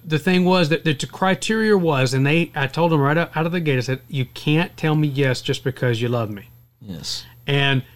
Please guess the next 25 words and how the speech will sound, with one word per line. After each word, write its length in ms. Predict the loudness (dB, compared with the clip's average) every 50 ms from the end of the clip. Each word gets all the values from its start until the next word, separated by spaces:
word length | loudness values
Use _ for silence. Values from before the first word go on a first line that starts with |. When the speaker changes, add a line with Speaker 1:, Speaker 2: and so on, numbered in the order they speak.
| -20 -8 -4
Speaker 1:
I 160 | 0 2 4
knew 300 | 4 4 6 6 6 6
that 120 | 4 4 4
neither 280 | 2 4 4 4 4 4
of 120 | 4 4
them 160 | 4 4 4
would 260 | 4 4 4 4 4
because 320 | 2 0 0 2 0 2 2
they 180 | 2 0 0 -4 -10 -20 -14 -4
confronted 520 | 0 0 0 0 2 2 4 4 4 4 2
me 180 | 4 4 4 4
in 80 | 4
the 80 | 2 2
past. 440 | 2 2 2 4 4 2 2 0 -4
Speaker 2:
Mm-hmm. 80 | -8 -8 -8 -10 -14 -18 -6 0
Speaker 1:
"What 180 | 2 4 4 6
are 20 |
you 120 | 4 4 6
doing 260 | 6 6 6 6 6
X 180 | 4 2 2 2
Y 180 | 2 4 4 4
Z 220 | 4 4 4 2
for 320 | 2 2 2 4 4 4
because 580 | 2 0 0 0 2 2 2 2 2 0 -2 -6 -12 -20 -20 -20 -10 -4
of 180 | -2 -2 -2